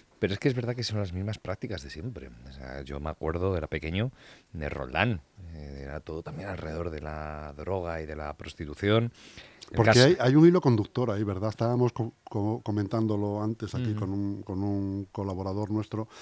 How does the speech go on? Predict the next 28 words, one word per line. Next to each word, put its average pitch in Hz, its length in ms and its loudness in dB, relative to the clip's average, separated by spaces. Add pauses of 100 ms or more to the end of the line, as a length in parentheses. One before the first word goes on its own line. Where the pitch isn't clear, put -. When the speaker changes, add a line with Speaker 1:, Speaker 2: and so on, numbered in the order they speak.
(340)
Speaker 2:
que 104 80 -4
hay 113 80 2
un 127 100 4
hilo 127 160 2
conductor 107 480 -2
ahí 104 220 -2
de, 90 500 -6
de 87 540 -8
drogas, 113 600 -4
de 85 440 -6
prostitutas, 110 1000 -8
de 85 300 -8
fiestecitas, 113 920 -8
¿no? 120 240 -10
Siempre 117 280 -6
es 131 60 -6
lo 120 80 -4
mismo. 120 380 -4
Speaker 1:
Siempre 127 240 -2
es 156 40 0
lo 151 60 2
mismo. 160 200 0
Speaker 2:
Siempre 165 200 2
subyace 147 500 0
ahí 147 120 4
detrás, 131 360 4
siempre 147 360 2
hay 104 280 -2